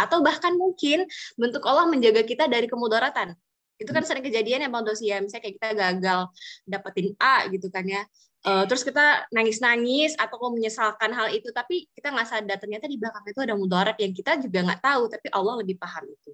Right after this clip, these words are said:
Speaker 1: Nah, nggak semua orang bisa mengaplikasikan ini dalam keyakinannya. Itu gimana nih, Bang Lucy, tipsnya?
Speaker 2: Hmm, baik, teman-teman sekalian. Jadi, harus kita sangat pahami ya, ada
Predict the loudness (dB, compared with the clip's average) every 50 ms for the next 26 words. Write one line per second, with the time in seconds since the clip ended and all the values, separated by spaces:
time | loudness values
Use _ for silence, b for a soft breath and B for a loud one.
0 | -14 _ -4 -4 -4 -4 B B B B 2 4 4 6 4 4 4 4 6 6
1 | 4 4 2 2 2 0 2 2 2 2 2 2 2 2 0 0 0 -2 -4 -4
2 | -6 -8 -4 -2 0 0 0 0 2 2 2 2 2 2 2 2 0 -2 -4 -6
3 | -6 -6 -4 -4 -4 -4 -4 -6 -8 -12 -14 -18 B B B B _ -2 0 2
4 | 4 4 4 4 4 4 4 2 2 0 0 -2 -2 -4 -4 -6 -6 -8 -8 -8
5 | -10 -14 -14 _ _ _ _ _ _ _ _ _ _ _ _ _ _ _ 0 2
6 | 4 4 2 0 -2 -4 -2 -2 -2 -2 -2 -6 -10 _ -8 -8 -6 -8 -8 -14
7 | _ -8 -4 -2 0 0 0 0 0 -2 -4 -4 -6 -8 -8 -8 -10 -10 -6 -2
8 | 0 2 4 4 4 2 2 0 -4 -8 _ _ _ _ _ _ -20 -18 -16 -12
9 | -10 -10 -8 -8 -8 -10 -10 -12 -14 -14 -14 -12 -12 -12 -12 -12 -12 -8 -4 -2
10 | -2 0 -2 -2 -6 -8 -10 -14 -18 -20 _ _ _ _ _ _ -4 -2 -2 -2
11 | -2 -4 -6